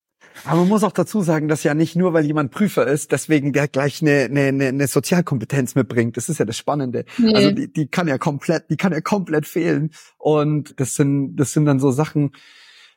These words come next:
Speaker 1: ah, schwierig. Also schwierig, wenn da einfach einer zum Lachen anfängt, ist schon komisch, glaub ich. Ich würd einfach mitlachen vielleicht. <laughs> Einfach
Speaker 2: Der
Speaker 1: so sich
Speaker 2: Situation,
Speaker 1: hinzusetzen und
Speaker 2: nein.
Speaker 1: sagen, „Ja, war lustig.“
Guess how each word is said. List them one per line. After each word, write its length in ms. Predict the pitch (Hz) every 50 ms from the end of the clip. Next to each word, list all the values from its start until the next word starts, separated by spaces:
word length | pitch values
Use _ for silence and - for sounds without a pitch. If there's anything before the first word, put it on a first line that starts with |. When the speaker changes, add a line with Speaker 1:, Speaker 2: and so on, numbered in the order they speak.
| _ _ -
Speaker 1:
ah, 320 | - 147 160 160 156 151 - _ _ _ _
schwierig. 720 | - - - - 151 160 170 175 147 156 139 - - - _ _ _ _ _ _
Also 260 | - 143 131 139 139 131
schwierig, 440 | - - - 156 165 175 175 156
wenn 140 | 160 151 143
da 100 | 147 123
einfach 240 | - 180 190 220 165
einer 240 | 151 120 143 156 156
zum 120 | - 156 131
Lachen 280 | 139 156 - - 147
anfängt, 360 | - 151 151 - 156 135 110
ist 80 | - -
schon 220 | - - 151 151 147
komisch, 420 | - - 151 143 139 135 - -
glaub 280 | - - 90 90 110 117
ich. 200 | 123 - - -
Ich 120 | 170 - -
würd 100 | 285 294
einfach 220 | 285 226 180 120
mitlachen 540 | 143 151 - - 139 127 123 - - 143 120
vielleicht. 520 | - 127 120 104 104 151 - - - - -
<laughs> 60 | - 202 - - - _ _ _ _ _ _ _ -
Einfach 200 | - - 160 202
Speaker 2:
Der 120 | 208 302 311
Speaker 1:
so 40 |
sich 80 | 320 -
Speaker 2:
Situation, 380 | - - 302 294 - - - 294
Speaker 1:
hinzusetzen 280 | 294 - 302 285 277 285
und 40 | 277 277
Speaker 2:
nein. 80 | 262
Speaker 1:
sagen, 140 | 247 170 170
„Ja, 180 | 196 202 202 170
war 100 | 170 175
lustig.“ 460 | 185 208 233 302 294 294 170 175